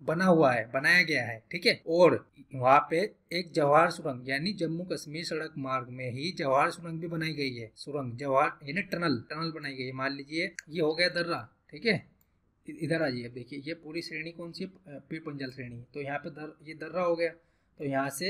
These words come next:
एक जम्मू कश्मीर सड़क मार्ग बनाया गया है और यहीं पर एक टनल बनाई गई है, टनल बना के फिर निकाल दी है।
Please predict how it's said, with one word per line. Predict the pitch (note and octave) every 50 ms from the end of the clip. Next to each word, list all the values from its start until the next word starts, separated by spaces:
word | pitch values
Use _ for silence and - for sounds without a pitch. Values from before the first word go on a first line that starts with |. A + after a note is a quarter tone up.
| G#3 - -
एक | D#3+ E3+ E3 C#3+
जम्मू | D#3+ D#3 D#3+ E3
कश्मीर | E3+ E3+ E3 - E3 E3+ E3+
सड़क | - E3+ E3 E3+ -
मार्ग | E3+ E3 E3+ E3
बनाया | D#3+ D#3+ D#3+ D#3+ E3 D#3+
गया | D#3 D#3+ D#3 D#3
है | D#3+ F#3+ F#3
और | - F#3+ F#3 E3
यहीं | C3 C#3+ D3 D3+
पर | - F3+ E3+
एक | F#3 F3+ - -
टनल | E3 E3+ E3+ E3+
बनाई | E3+ E3+ E3+ E3 D#3+
गई | D3+ C#3 B2+ A#2+
है, | A#2 A2 - _ _ _ _ _ _ _ _ _ _ _ _ _ -
टनल | D3+ D3+ E3 E3
बना | D3+ D#3+ D#3 D#3 D#3
के | D#3+ - A3
फिर | A3 - E3+
निकाल | F3 E3 D3 - C3+ B2 A#2+
दी | A#2+ B2 A#2+
है। | A#2+ A#2+